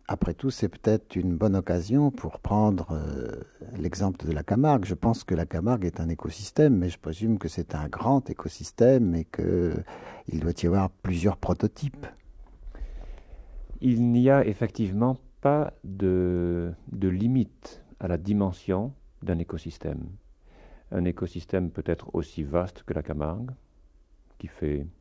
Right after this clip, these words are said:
Speaker 2: cent mille hectares. Un écosystème peut être infiniment plus réduit que cela. Une touffe de salicorne, ces plantes qui poussent en milieu salé, une touffe de salicorne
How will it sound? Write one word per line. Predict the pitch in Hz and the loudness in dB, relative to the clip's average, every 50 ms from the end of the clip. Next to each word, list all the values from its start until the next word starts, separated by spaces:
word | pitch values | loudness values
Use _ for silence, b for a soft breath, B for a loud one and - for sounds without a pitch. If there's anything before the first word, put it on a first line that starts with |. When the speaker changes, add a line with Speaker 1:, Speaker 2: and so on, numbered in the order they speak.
| - _ _ - - - - - _ _ | -20 _ _ -20 -20 -20 -20 -20 _ _
Speaker 2:
cent | - - - 82 | -20 -4 -2 0
mille | 76 78 76 85 | 0 2 0 -2
hectares. | 76 - - - 78 85 110 117 - _ _ _ _ _ _ _ _ b b b b b b b b b b b b b b b b b b b b - _ | -4 -4 -4 -4 -2 -2 -4 -8 -16 _ _ _ _ _ _ _ _ b b b b b b b b b b b b b b b b b b b b -20 _
Un | - 101 95 95 | -2 2 2 2
écosystème | 92 - 101 90 - 92 - - 98 92 90 90 | 2 2 0 -2 -2 -6 -4 0 0 0 0 0
peut | - - - 85 - | -4 -4 -6 -4 0
être | - 87 87 - - - - | 0 0 0 0 -10 -8 -4
infiniment | 113 113 98 - 107 101 92 90 90 | -4 -4 -4 -4 -4 -2 0 0 0
plus | 87 - - 87 | -2 -2 -2 0
réduit | 85 95 107 95 92 90 107 | 2 2 2 2 2 0 0
que | 98 - | 0 -2
cela. | - - 85 78 78 - - - - - _ - - _ - _ _ _ b b b b b b b b b b _ | -4 -2 2 2 2 0 0 -8 -20 -20 _ -20 -20 _ -20 _ _ _ b b b b b b b b b b _
Une | - 95 90 87 85 | 0 0 0 0 -2
touffe | - - 147 147 - | -2 -4 -4 -4 -4
de | 104 | -8
salicorne, | 92 - - 87 78 80 - - 73 71 90 117 131 131 - - | -6 -2 -2 -2 -2 -2 -2 -2 -2 -2 -2 -4 -6 -8 -10 -16
ces | - - - 80 - - - - - | -14 -8 -8 -8 -8 -10 -20 -20 -6
plantes | - 90 82 90 90 - - | -2 0 0 0 -2 -6 -10
qui | - - | -12 -12
poussent | - - - 87 87 - - | -12 -8 -6 -6 -6 -6 -6
en | 82 | -4
milieu | 78 78 69 73 78 | -4 -4 -2 -4 -6
salé, | 73 - - 82 73 73 - - - - B B B B B B B | -6 -4 -4 -4 -2 -2 -4 -6 -10 -12 B B B B B B B
une | - - 90 87 85 | -4 -2 -2 -2 -4
touffe | - - 120 123 - | -2 -4 -4 -2 -2
de | 95 92 | -2 -2
salicorne | - - 87 80 76 - - 78 78 80 87 90 | -2 -2 -2 -4 -4 -4 -4 -4 -4 -2 -4 -6